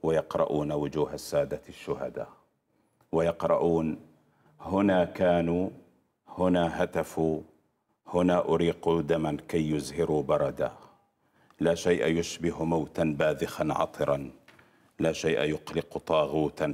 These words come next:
كأن تلدا، هذه السلاسل لم يضرب لها زرد، لو كان في الأرض من لا يقبل الزردا، والله ما حمد المولى بمثل دم يراق حتى ترى حرا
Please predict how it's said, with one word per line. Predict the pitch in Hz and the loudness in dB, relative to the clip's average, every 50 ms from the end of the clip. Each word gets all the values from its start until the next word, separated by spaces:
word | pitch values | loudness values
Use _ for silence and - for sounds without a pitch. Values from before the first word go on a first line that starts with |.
| - - | -4 -4
كأن | - 76 - 73 73 73 - - | -4 -4 -2 -2 -4 -4 -6 -6
تلدا، | - 85 76 71 69 65 67 69 69 65 - - - - _ _ _ _ _ - _ _ _ _ _ _ _ - | -4 -2 -2 -2 -2 -4 -6 -8 -8 -10 -12 -16 -20 -20 _ _ _ _ _ -20 _ _ _ _ _ _ _ -4
هذه | 82 80 78 73 82 | -2 -2 -2 -2 -2
السلاسل | 82 - - - 82 78 87 82 - - - - 80 80 80 76 | -4 -6 -4 -2 0 2 4 4 2 0 -4 -4 -2 -2 0 0
لم | 78 76 76 73 | 0 0 0 0
يضرب | 78 78 71 - 76 76 - - - | 0 -2 0 0 0 0 0 -2 -4
لها | 143 147 - - - 160 156 143 | -2 -2 -2 0 0 0 -2 -2
زرد، | - - - - 151 147 135 - 143 143 143 143 135 - - _ _ _ _ _ _ _ _ _ _ _ _ _ | -2 0 0 0 0 0 -2 -2 -4 -6 -6 -6 -10 -14 -18 _ _ _ _ _ _ _ _ _ _ _ _ _
لو | 90 90 85 | 2 2 2
كان | - - 113 104 95 95 90 | 2 2 2 2 2 2 0
في | - - | 0 -2
الأرض | 87 87 - - - - - - - - - - _ - - - - - - _ _ _ _ _ _ - | -2 0 0 2 0 0 -2 -4 -10 -16 -20 -20 _ -20 -20 -20 -20 -20 -20 _ _ _ _ _ _ -4
من | - 85 82 80 | -2 0 2 2
لا | 78 80 78 | 4 4 4
يقبل | 80 82 - - 80 80 78 76 | 4 2 0 -2 -2 -2 -2 -2
الزردا، | 76 69 71 71 82 78 76 73 69 65 - 69 67 62 - - - - _ _ _ _ _ _ _ _ _ _ _ | -2 -4 -4 -2 0 0 2 0 0 -2 -4 -6 -6 -8 -10 -12 -16 -20 _ _ _ _ _ _ _ _ _ _ _
والله | - 80 82 80 80 82 87 85 - 85 85 | -2 -2 0 2 2 2 2 2 2 0 0
ما | 80 78 78 76 | 0 0 0 0
حمد | - - - 90 85 82 80 73 80 | -2 -4 -4 -2 -2 -2 -2 0 0
المولى | 78 80 78 80 90 101 101 95 92 85 98 92 82 | 0 0 0 2 4 4 4 4 4 4 4 4 2
بمثل | 69 - 78 76 76 - - - 76 80 76 71 | 2 0 -2 -2 -4 -6 -8 -4 -4 -2 -2 0
دم | 80 78 76 73 71 69 67 67 - - - _ _ _ _ _ _ _ _ _ _ - | 0 0 0 0 -2 -4 -4 -6 -10 -14 -20 _ _ _ _ _ _ _ _ _ _ -2
يراق | 80 80 80 80 87 87 82 78 - - - 71 | 0 2 2 4 4 2 2 0 -2 -4 -6 -6
حتى | - - 78 - - - 73 71 | -4 -4 -6 -6 -2 -2 -2 -2
ترى | - - 85 78 71 69 | -2 -2 -2 -2 0 0
حرا | - - - - 71 69 69 67 67 69 67 | -2 -2 -4 -6 -6 -4 -4 -6 -6 -6 -10